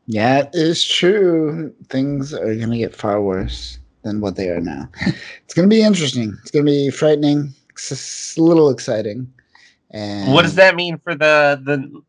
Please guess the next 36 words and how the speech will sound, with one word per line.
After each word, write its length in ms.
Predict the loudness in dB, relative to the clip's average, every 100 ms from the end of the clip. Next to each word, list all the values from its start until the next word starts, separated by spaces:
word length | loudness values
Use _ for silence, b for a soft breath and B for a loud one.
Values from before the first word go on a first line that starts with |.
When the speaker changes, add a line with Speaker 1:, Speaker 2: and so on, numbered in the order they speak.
| -16
Speaker 2:
the 360 | -4 -2 -2 -4 _ -14
comics 380 | -4 -2 -2 -4
industry 400 | -6 -6 -10 -10
in 160 | -10 -14
general? 480 | -10 -8 -6 -6
Because 480 | -8 -10 -8 -10 -10
you, 200 | -12 -10
you 220 | -4 0 0
showed 300 | 2 0 0
me 100 | -8
something 400 | -8 -8 -10 -16
that 120 | -14
contrasted 680 | -6 -4 -4 -4 -4 -6 -14
what's 220 | -12 -12
going 260 | -12 -14 -10
on 220 | -8 -8
here. 280 | -8 -14 -16 -20 b b
Speaker 1:
Yes. 320 | -6 -6 -4
Speaker 2:
And 80 | -4
that's 280 | -2 -4 -6 -14
those 240 | -10 -10 -10
multiple 360 | -10 -8 -6 -6
release 420 | -6 -6 -6 -4
issues 400 | -6 -6 -8 -8
compared 480 | -10 -14 -8 -8 -8
to, 440 | -8 -6 -6 -6 -8
uh, 40 | -10 -14 -14
Extinction 640 | -12 -8 -4 -4 -2 -4
Agenda. 500 | -4 -4 -6 -6 -12 -18 B B B B
Speaker 1:
Exactly, 1300 | -4 -2 -2 -4 -2 -2 -2 -4 -8 -8 -4 -2 -2
Speaker 2:
And 360 | 0 0 2 2
you 80 | 4
wanna 120 | 6
Speaker 1:
yes. 80 | 6
Speaker 2:
know 60 |
what 80 | 2